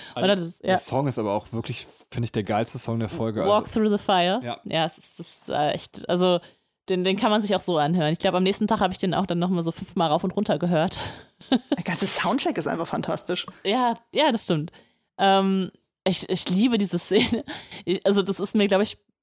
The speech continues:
Speaker 2: von früher gar nicht so bewusst gewesen, aber, ähm, jetzt beim Rewatch, äh,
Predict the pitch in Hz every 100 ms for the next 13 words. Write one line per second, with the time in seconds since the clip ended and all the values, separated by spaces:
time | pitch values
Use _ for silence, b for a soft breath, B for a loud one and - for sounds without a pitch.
0 | _ - - 190 175 - 247 226 214 202
1 | 180 196 - - 170 156 190 185 170 175
2 | 175 - 185 180 175 190 - 196 185 175
3 | - - 185 202 226 190 208 - - -
4 | 202